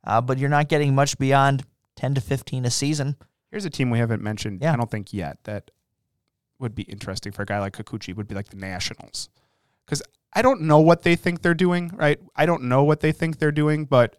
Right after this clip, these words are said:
Speaker 2: at this
Speaker 1: I don't know
Speaker 2: point,
Speaker 1: if they
Speaker 2: I
Speaker 1: know
Speaker 2: would
Speaker 1: what they
Speaker 2: take
Speaker 1: think they're doing.
Speaker 2: At this point, you take, they got rid of Scherzer, right? So we don't think he's coming back. Y-, you have Josiah Gray, who you brought in. I think he's pretty good.
Speaker 1: Mm-hmm.
Speaker 2: Uh, you still got Patrick Corbin and Steven Strasburg for whatever you can rely on them for, right? And,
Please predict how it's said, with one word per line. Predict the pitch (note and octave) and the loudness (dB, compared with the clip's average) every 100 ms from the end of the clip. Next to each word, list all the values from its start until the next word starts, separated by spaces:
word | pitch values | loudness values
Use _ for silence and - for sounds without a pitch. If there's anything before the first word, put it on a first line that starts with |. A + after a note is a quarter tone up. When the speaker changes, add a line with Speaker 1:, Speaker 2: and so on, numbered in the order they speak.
| _ | _
Speaker 2:
at | D3 | 0
this | F#3+ D#3+ | 4 6
Speaker 1:
I | |
don't | F3 | 8
know | |
Speaker 2:
point, | F#3 | 8
Speaker 1:
if | - | 10
they | |
Speaker 2:
I | C#3+ | 10
Speaker 1:
know | D3+ | 8
Speaker 2:
would | A2+ | 8
Speaker 1:
what | D3+ | 6
they | |
Speaker 2:
take | C#3 | 4
Speaker 1:
think | A#2+ A2+ | 4 0
they're | A2 | -2
doing. | F#2+ A#2 F#2 B2 _ _ - | -2 0 0 -4 _ _ -6
Speaker 2:
At | C#3+ | 0
this | G3 | 0
point, | - G#3 C3+ | 2 0 2
you | C3+ | 2
take, | E3 E3 - - | 2 2 -4 -4
they | C3 | 4
got | D#3 F#3+ | 4 6
rid | F3 | 2
of | |
Scherzer, | - G#2+ A#2+ | 2 2 2
right? | G#2 G#2+ - | 2 0 -2
So | A2+ | -2
we | C3 | 0
don't | B2+ | 0
think | A#2+ | 0
he's | A#2+ | 0
coming | A#2+ | 0
back. | G#2 F2+ F#2+ _ _ - | -2 -4 -8 _ _ -20
Y-, | - _ _ | -20 _ _
you | B2 A#2+ A#2+ | -2 4 6
have | C3+ C#3 C#3+ C#3 - | 8 8 8 4 -4
Josiah | - C3+ A#2+ C#3 | 0 4 6 6
Gray, | D3+ B2 | 6 6
who | C#3+ | 6
you | C#3 | 6
brought | A2+ A#2 | 6 6
in. | C3+ - | 2 -2
I | |
think | A#2 C3+ D3+ | -2 0 0
he's | D#3 | -4
pretty | - D#3 E3 | -4 -2 4
good. | B2 E3 - _ - | 6 4 0 _ -4
Speaker 1:
Mm-hmm. | F#3+ D#3 - | -2 -2 -4
Speaker 2:
Uh, | - - | -8 -6
you | |
still | - B2+ | 0 4
got | C#3+ | 6
Patrick | D3 C#3+ D3+ | 6 4 6
Corbin | D3+ C#3 D#3 | 6 8 6
and | D3+ D3 | 4 0
Steven | - - C3+ C#3+ | -4 -2 0 2
Strasburg | C#3 C3 - C#3+ B2+ | 4 4 4 2 4
for | C3 | 4
whatever | B2 C3 | 4 4
you | C3 | 4
can | D#3+ | 2
rely | C#3+ C3 C3 | 2 4 4
on | B2+ | 2
them | A#2 | 0
for, | A2+ A#2+ A#2+ G#2+ | 0 4 4 4
right? | G#2 A#2 - _ - | 2 0 -6 _ -4
And, | B2+ B2 A#2+ A#2 | 0 2 2 -2